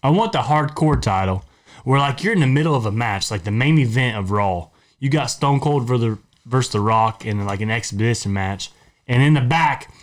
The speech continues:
you got Mankind, like, hitting somebody up over top of the head with a freaking chair and pinning him for the hardcore title. Like, it's twenty-four seven. You can knock him in the head with the chair and just pin him for the championship. I'm bringing it back.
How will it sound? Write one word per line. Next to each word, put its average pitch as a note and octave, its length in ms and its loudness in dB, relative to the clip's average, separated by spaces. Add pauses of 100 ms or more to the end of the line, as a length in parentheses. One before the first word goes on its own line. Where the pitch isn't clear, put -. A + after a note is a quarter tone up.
(160)
you D3 140 0
got C#3 240 0
Mankind, D3 720 2
like, A#2 220 -2
hitting C#3+ 220 0
somebody C#3 480 2
up C#3 200 -2 (160)
over C3+ 240 2
top C3 220 0
of A#2+ 40 -4
the A2+ 80 0
head B2 180 0
with A#2 120 -2
a A2+ 40 0
freaking A#2 400 0
chair A#2+ 280 0
and A2+ 120 0
pinning B2 300 4
him A#2 140 2
for A2+ 100 -2
the G#2 80 0
hardcore G#2+ 460 0
title. F#2 340 -2 (240)
Like, A#2+ 140 -2
it's B2 180 0
twenty-four E3+ 480 2
seven. C#3+ 400 2
You B2+ 60 2
can A#2+ 160 0
knock C#3 260 2
him C#3 100 2
in C#3 80 4
the C3 80 4
head C3+ 120 2
with B2 100 -2
the A#2 80 -2
chair B2 240 -2
and A#2 120 0
just A2 180 -6
pin B2+ 140 2
him A#2+ 100 2
for A2+ 80 -6
the G#2+ 100 0
championship. A2 680 -2
I'm B2+ 180 0
bringing F3 280 2
it A#2+ 120 -2
back. A2 380 -2